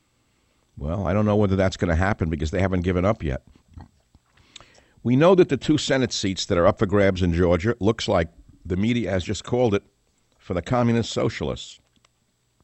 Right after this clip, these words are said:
Republicans were favored in both races as of this morning. Yet the media said that it was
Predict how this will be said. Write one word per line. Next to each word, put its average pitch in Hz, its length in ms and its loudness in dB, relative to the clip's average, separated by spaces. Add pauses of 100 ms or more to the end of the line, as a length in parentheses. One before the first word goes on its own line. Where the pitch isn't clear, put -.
(640)
Republicans 113 880 2
were 104 160 2
favored 113 480 2
in 101 100 2
both 107 320 4
races - 540 0 (420)
as 87 180 0
of 90 120 2
this 92 180 -4
morning. 95 320 0 (920)
Yet 82 220 -4
the 92 60 -2
media 90 360 2
said 90 260 -2
that 90 80 0
it 73 60 -2
was 82 360 -4